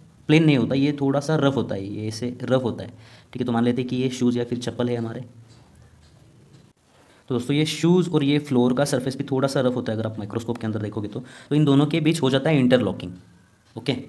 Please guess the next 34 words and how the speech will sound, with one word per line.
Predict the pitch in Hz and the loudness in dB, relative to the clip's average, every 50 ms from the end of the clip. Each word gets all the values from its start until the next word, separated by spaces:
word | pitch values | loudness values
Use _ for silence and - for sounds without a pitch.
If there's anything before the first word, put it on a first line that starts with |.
| - - - - - - _ - | -18 -20 -20 -20 -20 -20 _ -4
तो | 156 | -4
इस | 151 165 165 - - | -2 -2 -4 0 2
इंटरलॉकिंग | 151 143 143 180 170 180 175 165 160 - 170 160 | 2 4 4 4 4 6 4 2 2 0 -2 0
की | 160 170 | 0 2
वजह | 160 151 135 123 135 | 2 2 2 2 0
से | 135 151 | 0 -2
क्या | 139 135 123 | -2 0 -2
होता | 113 110 - 113 | -2 -2 -4 -6
है | 110 | -6
दोस्तों | 107 107 - 131 | -6 -6 -6 -6
कि | 123 143 | -4 -2
हम | 143 143 143 - | -2 -2 -2 -2
जब | - 131 127 139 135 131 | -4 -2 0 0 2 2
दूसरा | 131 127 123 147 156 | 0 2 2 2 4
पैर | 156 156 151 | 6 6 4
उठाते | 139 127 123 113 110 | 6 2 2 0 0
हैं | 127 156 | -2 -2
तो | 156 160 | -2 -2
ये | 143 123 127 143 151 156 | -2 0 2 2 2 2
पैर | 156 151 147 170 165 | 2 2 2 2 4
इंटरलॉक | 160 151 147 160 156 151 139 127 - | 2 4 4 4 4 4 4 2 2
हो | 110 | -2
जाता | 95 95 95 - 95 | -4 -4 -6 -6 -10
है, | 95 - - - - _ _ _ _ _ | -10 -12 -20 -20 -20 _ _ _ _ _
हम | - 151 | 0 2
चल | 156 - 175 | 6 6 6
सकते | 175 170 - - - | 6 4 0 -2 -6
हैं। | 92 107 | -8 -4
दूसरा | 113 117 113 127 131 | -2 -2 0 0 0
पैर | 135 - 139 131 | 2 2 0 0
उठा | 135 135 123 131 | -2 0 -2 0
के | 127 - | 0 2
आप | 135 135 131 | -2 -2 0
जब | - 139 - - - | 0 -2 -2 -2 -6